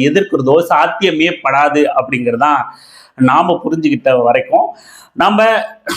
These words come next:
நாம சொன்னதே தீர்வா, இல்ல நம்ம பேசுனது மட்டும்தான் அங்க பேச வேண்டியதுக்கான இரு விஷயமா இருக்கான்னா கிடையாது. எல்லா பிரச்சனைகள்லயும் பேச வேண்டியதும் உரையாட வேண்டியதும்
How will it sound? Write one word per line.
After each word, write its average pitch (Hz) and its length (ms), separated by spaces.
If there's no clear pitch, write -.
நாம 180 340
சொன்னதே 196 520
தீர்வா, 185 380
இல்ல 160 160
நம்ம 156 320
பேசுனது 180 420
மட்டும்தான் 170 460
அங்க 160 120
பேச 160 300
வேண்டியதுக்கான 135 600
இரு 131 160
விஷயமா 139 380
இருக்கான்னா 131 440
கிடையாது. 131 380
எல்லா 180 340
பிரச்சனைகள்லயும் 185 800
பேச 185 240
வேண்டியதும் 165 460
உரையாட 165 400
வேண்டியதும் 147 540